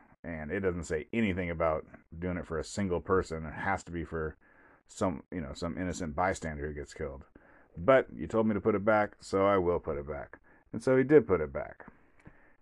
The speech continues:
And the thing is, like, you probably don't wanna get the judge pissed off. I mean, he's probably a super reliable judge, so he's not gonna be pissed off at the prosecutors. He's probably just pissed off at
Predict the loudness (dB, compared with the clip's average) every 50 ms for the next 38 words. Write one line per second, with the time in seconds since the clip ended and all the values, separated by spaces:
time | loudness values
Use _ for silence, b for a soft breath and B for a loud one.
0 | b _ -8 -8 -2 2 2 6 6 6 6 6 4 2 2 2 0 -4 -6 _
1 | 4 6 6 8 8 6 4 6 6 4 4 6 4 4 4 4 2 4 4 2
2 | 2 2 -2 -4 0 4 6 6 6 6 4 2 -6 -12 -16 -20 B B B B
3 | B B B _ _ _ _ _ _ _ 2 2 2 2 2 4 6 8 8 6
4 | 4 2 0 0 0 0 -2 -2 -2 -4 -6 _ _ _ _ _ _ _ _ _
5 | _ _ _ _ _ _ _ _ _ _ -20 -6 -4 -4 -2 2 4 4 4 6
6 | 4 2 0 0 -4 -8 -4 -2 -2 0 0 0 0 0 0 0 0 0 -2 -4
7 | -2 -2 -2 -2 -4 -4 -6 -4 -2 -2 -2 -2 0 0 0 0 0 -4 -4 0
8 | 0 0 0 0 0 0 0 0 0 -2 -2 -2 -4 -6 -10 -20 -20 _ _ _
9 | _ _ b b b b b b b b b b b b _ -20 -6 2 6 6
10 | 6 6 4 0 0 0 2 2 2 0 0 -4 -10 -2 0 0 2 2 0 -4
11 | -4 -8 -2 0 -2 -2 2 2 2 2 2 2 -2 -4 -20 -20 -20 -20 _ -8
12 | -6 -6 -6 -8 _ -18